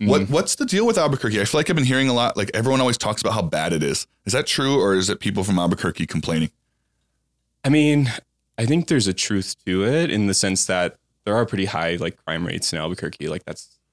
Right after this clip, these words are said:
Speaker 1: But are they higher
Speaker 2: actual.
Speaker 1: than normal? I know they're always high, but ev-
Speaker 2: Yeah.
Speaker 1: like, recently, like, in the last year, people are like, "It's nightmarish." Like,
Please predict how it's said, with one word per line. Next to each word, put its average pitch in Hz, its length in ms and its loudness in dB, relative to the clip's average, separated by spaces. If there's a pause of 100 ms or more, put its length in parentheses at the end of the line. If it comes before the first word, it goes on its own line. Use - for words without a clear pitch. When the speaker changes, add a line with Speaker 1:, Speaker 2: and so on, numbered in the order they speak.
Speaker 1:
But 123 100 2
are 120 40 4
they 127 80 2
higher 117 300 0
Speaker 2:
actual. 101 460 2
Speaker 1:
than 98 160 2
normal? 107 460 2 (200)
I 120 80 -2
know 208 140 2
they're 113 160 4
always 95 200 2
high, 110 300 0
but 95 240 0
ev- 113 160 2
Speaker 2:
Yeah. 95 240 2
Speaker 1:
like, 117 140 0
recently, 104 560 2
like, 87 160 0
in 104 80 2
the 92 60 2
last 92 340 0
year, 85 160 0
people 90 280 -2
are 78 40 2
like, 78 120 -8
"It's 92 240 -2
nightmarish." 80 680 -2
Like, 78 180 -2